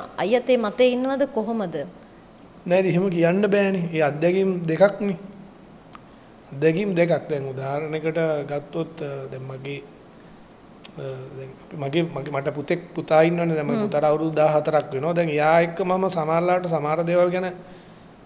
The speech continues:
Speaker 2: කරන්න ගියාම, කතා කරන්න ගියාම මට තේරෙනවා දැන් මං මගේ ඇන්ගල් එකෙන් එයාට මේක කරන්න ගියොත්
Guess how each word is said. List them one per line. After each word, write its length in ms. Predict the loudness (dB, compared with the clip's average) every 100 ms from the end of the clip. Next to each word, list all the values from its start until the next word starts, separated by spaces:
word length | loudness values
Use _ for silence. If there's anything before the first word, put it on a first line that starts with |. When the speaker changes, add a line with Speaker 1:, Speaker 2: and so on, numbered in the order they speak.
| -14 -14 -6
Speaker 2:
කරන්න 420 | 2 4 6 6
ගියාම, 340 | 6 6 6 6
කතා 280 | 4 4 6
කරන්න 200 | 6 4
ගියාම 180 | 4 2
මට 220 | 2 0
තේරෙනවා 500 | 0 2 4 4 6
දැන් 160 | 4 4
මං 260 | 2 2 2 2
මගේ 440 | 2 6 8 10 8 4 -6 -12 -16 -2
ඇන්ගල් 480 | 2 4 4 4 4
එකෙන් 280 | 4 2 2
එයාට 300 | 2 4 2
මේක 280 | 2 0 0
කරන්න 360 | 2 2 2 2
ගියොත් 280 | 2 2